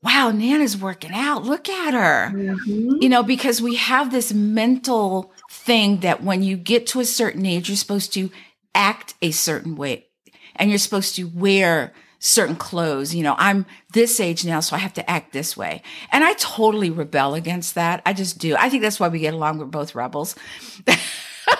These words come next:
Speaker 1: I'm like, "Oh, really? No, that's not happening."
Speaker 2: Rebels with a cause,
Speaker 1: Oh, with
Speaker 2: though.
Speaker 1: a cause. <laughs> I
Speaker 2: With a
Speaker 1: know,
Speaker 2: really
Speaker 1: I
Speaker 2: good
Speaker 1: know.
Speaker 2: cause to help other people.
Speaker 1: Absolutely. But so for those of you listening, just because we're in the fitness industry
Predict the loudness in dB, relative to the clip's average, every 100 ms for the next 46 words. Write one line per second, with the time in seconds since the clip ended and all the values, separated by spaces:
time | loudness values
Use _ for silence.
0 | 0 -2 2 0 0 -2 0 2 2 0
1 | 0 2 2 0 -2 0 2 2 2 0
2 | -2 -2 -2 -2 0 2 4 4 2 -2
3 | 2 2 2 0 2 4 2 2 0 -2
4 | -2 2 2 2 -2 -4 -2 0 2 2
5 | 2 2 2 2 2 0 -2 2 2 2
6 | 0 -6 -4 -2 0 0 2 2 2 0
7 | 0 0 -2 -4 -12 -12 -10 2 2 2
8 | -4 -2 -2 0 -2 -4 -10 -20 -20 -6
9 | 2 4 2 -6 -2 2 2 2 2 2
10 | 0 -2 -2 2 2 2 0 0 0 0
11 | -4 -2 -4 -6 _ _ 4 4 4 2
12 | 4 2 2 -2 0 0 0 0 0 -2
13 | -2 -2 -2 -4